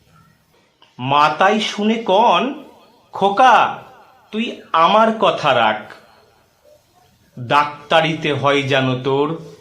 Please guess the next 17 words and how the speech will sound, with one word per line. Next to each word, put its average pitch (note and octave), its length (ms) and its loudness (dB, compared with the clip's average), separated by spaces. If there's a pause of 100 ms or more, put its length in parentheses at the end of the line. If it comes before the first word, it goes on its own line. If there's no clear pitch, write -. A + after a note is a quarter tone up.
(480)
দেশ D3 600 -4
জোড়া B2+ 240 0
নাম G#2+ 320 -2
ডাক।" G2 280 -2 (1300)
জেঠু D3 320 -4
বলেন, D#3+ 500 -2 (560)
"কি D#3+ 160 -4
হবি D3 340 -4
তুই, D#3 460 -4 (380)
সেটা D#3 640 -6
আমি D3 340 0
জানি, G2+ 580 -6 (540)
তুই D#3+ 160 -4
হবি C#3+ 400 -4
এক C3 340 -4
নোবেল C3 500 -2
জয়ী C3+ 540 -6